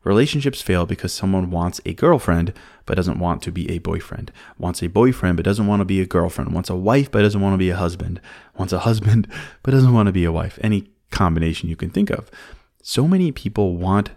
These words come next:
the right relationship but don't want to be the right person.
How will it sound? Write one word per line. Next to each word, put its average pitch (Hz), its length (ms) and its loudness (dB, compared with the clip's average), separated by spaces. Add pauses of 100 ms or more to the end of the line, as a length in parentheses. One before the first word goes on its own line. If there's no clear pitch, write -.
(120)
the 92 100 -2
right 92 320 0
relationship 90 800 -2 (400)
but 92 100 -2
don't 139 240 0
want 113 420 0 (100)
to 98 100 -2
be 107 240 2
the 95 220 -2
right 98 400 0
person. - 540 -4